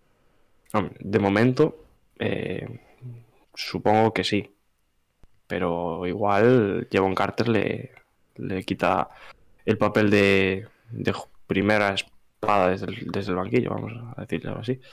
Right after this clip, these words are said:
Pero yo quería hablaros de, de Brook López, porque salía el dato de que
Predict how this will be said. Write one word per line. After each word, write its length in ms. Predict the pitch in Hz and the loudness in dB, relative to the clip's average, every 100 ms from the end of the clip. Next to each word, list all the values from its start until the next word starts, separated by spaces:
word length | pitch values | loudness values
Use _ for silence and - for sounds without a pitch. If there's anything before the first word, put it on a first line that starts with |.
| - - _ - _ | -20 -20 _ -20 _
Pero 280 | - 110 110 | 2 6 6
yo 160 | 107 127 | 6 6
quería 160 | 160 160 | 6 6
hablaros 260 | 127 104 | 6 4
de, 280 | 98 98 98 | 2 2 0
de 140 | 98 104 | 2 2
Brook 180 | 101 98 | 2 2
López, 320 | 135 90 98 | 2 2 -2
porque 540 | - 98 - 101 98 - _ _ _ _ _ - | -4 -4 -2 -4 -4 -10 _ _ _ _ _ -16
salía 340 | - 120 113 120 | -4 2 4 4
el 100 | 127 | 4
dato 260 | 127 117 | 4 4
de 160 | 117 113 | 4 2
que 520 | 110 107 107 104 - | 2 0 2 0 -4